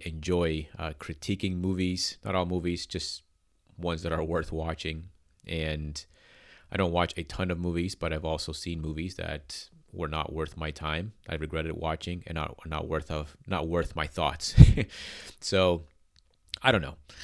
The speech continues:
We'll see. But, uh, so with this possibly being the last episode, I wanna bring things to a close.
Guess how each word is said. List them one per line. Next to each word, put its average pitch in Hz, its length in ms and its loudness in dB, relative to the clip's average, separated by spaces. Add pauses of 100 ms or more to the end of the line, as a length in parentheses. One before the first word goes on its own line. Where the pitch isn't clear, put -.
(180)
We'll 110 120 4
see. 76 280 -4 (140)
But, 85 560 0
uh, - 200 -6
so 92 360 2 (300)
with 95 240 2
this 143 420 2
possibly 101 680 2
being 90 360 0
the 78 100 -2
last 82 260 -2
episode, 104 580 0
I 80 40 4
wanna 85 280 0
bring 85 300 0
things 80 280 -8
to 78 140 -8
a 80 40 -8
close. 76 640 -2